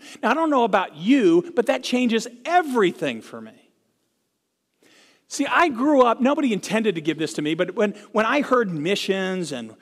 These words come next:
witnessing and that kind of stuff, I somehow got the idea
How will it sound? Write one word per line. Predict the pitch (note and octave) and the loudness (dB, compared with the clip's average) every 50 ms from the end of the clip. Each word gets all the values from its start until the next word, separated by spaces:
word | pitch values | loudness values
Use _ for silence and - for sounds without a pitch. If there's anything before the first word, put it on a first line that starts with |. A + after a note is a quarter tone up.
| _ _ _ | _ _ _
witnessing | - F#3+ G3+ G3+ F3+ - - F#3+ F#3 F#3 E3+ | -6 -4 -4 -4 -6 -4 -4 -4 -4 -4 -6
and | D#3 | -6
that | E3+ F#3 F#3+ | -6 -6 -6
kind | - G3 F3 | -6 -8 -8
of | D3+ - | -8 -10
stuff, | - - F3+ E3+ E3 D#3+ D#3+ - - - - - _ - _ _ _ - | -8 -6 -4 -4 -4 -4 -6 -8 -12 -20 -20 -20 _ -20 _ _ _ -4
I | G#3 B3+ D4 D#4 C4+ | 0 0 2 0 0
somehow | - - - C4+ B3+ A3+ G#3 G#3+ G#3 G3+ G3 | -2 -4 -4 -2 0 0 0 2 0 0 0
got | F3 G3+ F#3 F3 - - | 0 0 0 0 -2 -4
the | D#3 D#3 | -6 -6
idea | D3+ D3+ C#3+ C#3+ C#3+ G3+ G#3+ F#3+ C#3+ B2 B2 C3 D3+ | -4 -4 -6 -6 -4 -2 -2 0 -2 -2 -4 -8 -12